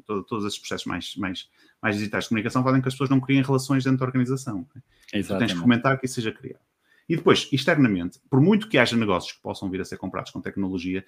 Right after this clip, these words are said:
Speaker 1: por trás de todas as tecnologias estarão sempre pessoas. É só uma questão de, de etapas, de etapas. E, e tu tens que ser, eh, capaz de, de trabalhar a tua equipa e pôr como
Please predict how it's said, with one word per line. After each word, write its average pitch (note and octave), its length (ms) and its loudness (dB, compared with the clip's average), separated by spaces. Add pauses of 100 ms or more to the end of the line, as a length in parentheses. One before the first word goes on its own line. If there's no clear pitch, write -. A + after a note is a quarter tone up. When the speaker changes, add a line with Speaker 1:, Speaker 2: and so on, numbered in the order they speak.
(160)
Speaker 1:
por C3+ 100 -4
trás C3 220 2
de - 60 -16
todas A#2+ 200 0
as A2 80 -10
tecnologias A#2 380 -6
estarão B2+ 200 -4
sempre B2+ 260 -2
pessoas. F2+ 440 -12
É G2+ 60 -4
só D#3 120 -2
uma D3 140 2
questão C3 340 0
de, A#2+ 480 -2
de A#2 60 0
etapas, - 640 -10 (120)
de - 80 -10
etapas. - 460 -16 (400)
E, B2 300 6 (920)
e C3+ 80 0
tu C#3+ 160 0
tens F3+ 280 0
que - 100 -18
ser, G2 500 -4 (200)
eh, G#2+ 80 -10
capaz G2+ 680 -2 (440)
de, B2 100 -4
de A2 460 0 (260)
trabalhar C3+ 340 4
a B2+ 40 2
tua B2 100 -2
equipa G#2+ 300 -4
e G2+ 60 0
pôr D#3 360 6
como A#2 300 -2